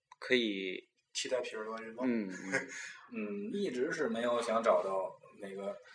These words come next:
Speaker 3: 能代替皮尔洛的人，但是现在好像就是一直在扶植，
Speaker 2: 嗯。
Speaker 3: 像那个尤文的马尔基肖，
Speaker 2: 马尔基肖，对。
Speaker 1: 嗯，嗯。
Speaker 3: 还有蒙托利沃。
Speaker 1: 嗯。
Speaker 2: A C米兰。
Speaker 3: 但是我觉得就是在现在这个时代啊，
Speaker 2: 嗯。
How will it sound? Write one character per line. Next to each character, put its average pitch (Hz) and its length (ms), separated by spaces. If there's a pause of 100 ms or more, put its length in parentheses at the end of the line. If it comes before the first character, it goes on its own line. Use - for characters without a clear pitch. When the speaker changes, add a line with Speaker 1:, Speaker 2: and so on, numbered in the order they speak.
(140)
Speaker 3:
能 104 140
代 113 160
替 101 140
皮 104 120
尔 92 120
洛 92 180
的 - 80
人， - 100 (800)
但 170 140
是 160 340
现 156 220
在 147 200
好 - 160
像 131 340 (640)
就 - 140
是 196 100
一 180 120
直 147 140
在 143 80
扶 123 260
植， - 140 (200)
Speaker 2:
嗯。 135 200 (120)
Speaker 3:
像 110 520
那 104 140
个 101 140
尤 113 140
文 113 100
的 110 80
马 110 120
尔 101 100
基 104 80
肖， 120 140 (200)
Speaker 2:
马 117 60
尔 113 80
基 113 80
肖， 120 300
对。 110 100
Speaker 1:
嗯， 120 140
嗯。 110 80
Speaker 3:
还 107 80
有 101 260
蒙 107 180
托 117 120
利 113 100
沃。 113 240 (320)
Speaker 1:
嗯。 120 80 (200)
Speaker 2:
A 110 100
C 113 100
米 107 80
兰。 104 100
Speaker 3:
但 135 200
是 131 360 (120)
我 104 120
觉 107 100
得 147 300 (760)
就 123 160
是 202 360 (140)
在 165 140
现 190 200
在 196 160
这 - 160
个 - 60
时 - 140
代 196 80
啊， - 180
Speaker 2:
嗯。 135 240